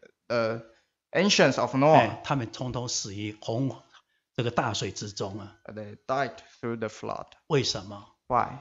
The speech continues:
Speaker 2: 因为他们也没有哀动嘛。
Speaker 1: Because they did not move
Speaker 2: 所以没有哀动，
Speaker 1: their heart.
Speaker 2: 他下场就是这样啊。
Speaker 1: So i-, if you do not move your heart, then that's your
Speaker 2: 所以这时候我们看到主耶稣所勉励的，
Speaker 1: result. So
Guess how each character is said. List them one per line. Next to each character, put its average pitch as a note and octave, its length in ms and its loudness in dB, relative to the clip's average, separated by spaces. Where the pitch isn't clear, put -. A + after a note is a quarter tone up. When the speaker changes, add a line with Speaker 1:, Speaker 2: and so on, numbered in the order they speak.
Speaker 2:
因 C3+ 160 2
为 A2 240 0
他 - 160 -6
们 A#2 180 -4
也 G#2 120 -8
没 A2 140 -6
有 A2 100 -4
哀 G2+ 320 -10
动 G2 220 -12
嘛。 G2 120 -18
Speaker 1:
Because C3+ 320 -8
they B2 120 -4
did A2+ 160 -8
not B2 180 2
move A#2 120 0
Speaker 2:
所 C#4 100 6
以 C4 40 6
没 A#3+ 100 8
有 A#3 100 6
哀 A3+ 120 8
动， A#3+ 160 4
Speaker 1:
their - 40 -2
heart. - 40 -8
Speaker 2:
他 A#3+ 120 0
下 A3+ 240 6
场 C3+ 220 -4
就 D3+ 80 0
是 C3+ 120 -6
这 B2 200 -4
样 G#2 220 -6
啊。 A2+ 100 -20
Speaker 1:
So A#2 200 -4
i-, G#2 280 -10
if - 220 -12
you D3+ 100 0
do C3 240 -10
not D3 180 2
move G3+ 220 2
your C#3+ 120 2
heart, C3+ 320 0
then A2+ 220 -4
that's A#2+ 240 -4
your A2+ 240 -2
Speaker 2:
所 A#2+ 100 4
以 - 40 4
这 D3+ 120 8
时 A3+ 140 4
候 A#3 80 8
我 D3+ 80 4
们 D3 120 2
看 F#3 160 0
到 F3 120 2
主 C3+ 200 -2
耶 D#3 60 2
稣 D#3 160 -6
所 B2+ 180 -6
勉 A2+ 240 -6
励 A#2 160 -10
的， G#2+ 140 -16
Speaker 1:
result. - 20 -18
So B2 60 -2